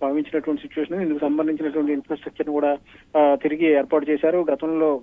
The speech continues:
టీడీపీకి సంబంధించినటువంటి క్యాంటీన్స్ ఎక్కడైతే ఏర్పాటు చేశారో ఇప్పుడు వైఎస్ఆర్ కాంగ్రెస్ పార్టీ వచ్చిన తర్వాత వైఎస్ఆర్ కాంగ్రెస్ పార్టీ ఆ అన్న క్యాంటీన్లను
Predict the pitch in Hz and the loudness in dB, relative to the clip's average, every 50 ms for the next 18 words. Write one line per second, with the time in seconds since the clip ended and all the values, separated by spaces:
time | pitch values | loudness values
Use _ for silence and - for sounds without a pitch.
0 | _ - 156 147 156 147 - 160 147 147 - 147 147 151 151 147 143 143 - 151 | _ -8 -8 -8 -6 -6 -4 -6 -6 -4 -6 -6 -4 -4 -2 -2 -4 -4 -6 -8
1 | 143 - 147 139 135 151 139 135 - - _ _ _ _ _ _ _ _ _ _ | -8 -6 -8 -8 -6 -6 -6 -6 -8 -12 _ _ _ _ _ _ _ _ _ _
2 | _ _ _ _ _ _ _ - - 139 139 139 - 156 143 143 131 - 143 147 | _ _ _ _ _ _ _ -10 -8 -6 -6 -4 -4 -4 -4 -4 -2 0 0 0
3 | 143 151 135 127 - - 139 127 139 131 - 160 170 160 147 156 160 160 147 - | 2 2 0 0 0 -2 -4 -2 -4 -4 -4 -4 -4 -4 -4 -2 -2 -2 -4 -6
4 | - - - - _ - 147 151 147 - 170 147 - 147 147 147 147 - - 147 | -10 -20 -20 -14 _ -2 -2 0 0 0 -2 -4 -4 -6 -4 -4 -6 -6 -8 -8
5 | 135 156 151 139 - - 143 143 147 147 143 - 143 139 143 135 - 143 147 - | -4 -2 -2 -2 -2 -4 -8 -6 -4 -4 -4 -4 -6 -6 -6 -8 -8 -6 -6 -4
6 | 143 147 147 - - 147 143 151 151 143 135 135 - 139 139 139 151 151 151 151 | -4 -4 -8 -8 -8 -8 -6 -2 -2 -2 -2 -2 -4 -6 -6 -6 -6 -6 -6 -6
7 | 147 - - 151 147 151 151 151 151 | -6 -6 -4 -4 -4 -2 -2 -4 -4